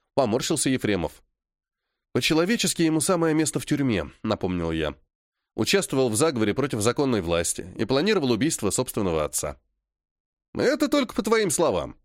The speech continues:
Он же сам себя выставляет пострадавшим. Да и как я засажу Новикова за преступление Глазьева? Это ж скандал будет.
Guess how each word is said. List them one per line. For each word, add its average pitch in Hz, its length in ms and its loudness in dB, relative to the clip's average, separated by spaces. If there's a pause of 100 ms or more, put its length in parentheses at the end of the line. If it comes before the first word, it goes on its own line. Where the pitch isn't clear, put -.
(520)
Он 208 240 2
же 262 120 2
сам 185 240 2
себя 214 260 2
выставляет 147 520 2
пострадавшим. 107 800 0 (540)
Да 123 160 2
и 165 100 2
как 170 240 0
я 117 180 4
засажу 123 420 0
Новикова 117 460 0
за 101 100 0
преступление 110 600 0
Глазьева? 82 640 0 (380)
Это 220 220 2
ж - 40 -2
скандал 135 500 2
будет. 95 400 -2